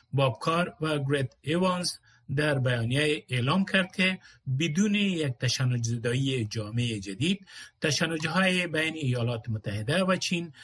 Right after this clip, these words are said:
می‌تواند به درگیری تبدیل شود که می‌تواند استرالیا را درگیر آن کند. پنجاه شخصیت برجسته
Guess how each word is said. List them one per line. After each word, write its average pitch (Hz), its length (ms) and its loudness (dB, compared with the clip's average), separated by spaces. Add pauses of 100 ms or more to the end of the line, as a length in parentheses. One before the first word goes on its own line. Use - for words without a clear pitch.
(140)
می‌تواند 160 680 0 (200)
به 135 140 2
درگیری 113 600 0
تبدیل 110 320 0
شود 185 380 4
که 185 220 0 (320)
می‌تواند 139 680 0 (140)
استرالیا 117 640 0
را 135 260 0 (160)
درگیر 156 440 0
آن 110 140 -6
کند. 120 320 0 (1300)
پنجاه 185 320 4
شخصیت 208 580 2
برجسته 170 1040 0